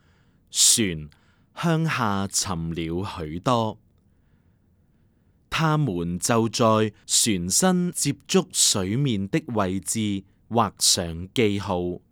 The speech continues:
然後把大象牽回岸上。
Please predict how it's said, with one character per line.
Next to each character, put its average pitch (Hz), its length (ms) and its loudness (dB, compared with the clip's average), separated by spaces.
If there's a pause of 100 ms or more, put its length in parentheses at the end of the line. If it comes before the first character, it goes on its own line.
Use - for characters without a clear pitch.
(800)
然 107 260 0
後 104 480 0 (100)
把 113 220 2
大 110 320 2
象 101 640 -2
牽 185 480 2
回 82 340 -2 (160)
岸 87 240 0
上。 82 440 -2